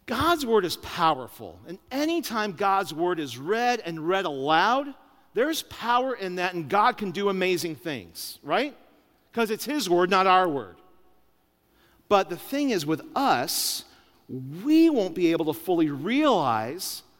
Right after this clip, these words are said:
effective ministry without allowing this word to transform us first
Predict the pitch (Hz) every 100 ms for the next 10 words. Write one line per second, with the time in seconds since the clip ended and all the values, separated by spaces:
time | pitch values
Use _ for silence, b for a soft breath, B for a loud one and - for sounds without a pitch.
0 | b _ 170 - - 208 196 185 139 175
1 | 262 294 - - 131 120 165 B B B
2 | 165 202 208 175 175 202 247 277 247 190
3 | 165 165 175 156 - - 220 220 214 -
4 | 208 208 190 202 196 156 - - - 240
5 | 262 196 - -